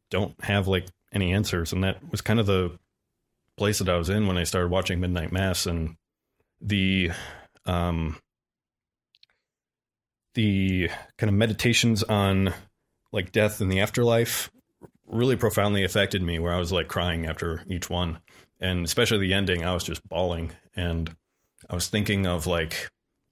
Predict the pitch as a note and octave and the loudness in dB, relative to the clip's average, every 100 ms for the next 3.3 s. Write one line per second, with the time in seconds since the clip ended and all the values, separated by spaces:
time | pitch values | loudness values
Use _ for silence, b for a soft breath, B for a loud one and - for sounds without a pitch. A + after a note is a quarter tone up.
0 | _ - - - F2 B2+ - B2 A2+ G#2+ | _ -20 -18 -6 -2 0 0 2 2 2
1 | F#2 F2+ A2 A2 A2 G2+ G2+ G2+ G2 - | 2 2 2 2 4 2 0 0 -2 0
2 | G2+ G2 F#2+ F#2+ F#2 F#2 F#2 F2 F2 F2 | 2 2 4 2 0 -2 -2 0 0 -2
3 | - - | -4 -12